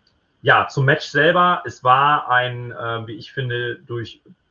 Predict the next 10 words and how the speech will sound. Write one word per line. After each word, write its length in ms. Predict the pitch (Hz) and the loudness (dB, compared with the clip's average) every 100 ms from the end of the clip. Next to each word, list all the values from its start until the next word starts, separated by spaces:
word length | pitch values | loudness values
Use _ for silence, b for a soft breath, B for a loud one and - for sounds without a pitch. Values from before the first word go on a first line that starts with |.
| _ | _
die 280 | 120 117 113 | -14 -12 -10
Young 240 | 113 113 117 | -4 -4 -2
Bucks 380 | 113 - - | -6 -6 -14
sehr 500 | - 110 120 123 113 - | -20 -10 -2 0 0 -4
klassisch 400 | 120 120 - - | -8 -8 -10 -18
geführtes 380 | 110 117 104 | -18 -16 -12
Match. 260 | 117 127 - | -6 -6 -8
Zuerst 360 | - 107 123 127 | -10 -6 -6 -4
mal, 340 | 120 117 110 | -4 -4 -4
ähm, 380 | 117 117 117 110 | -6 -6 -8 -12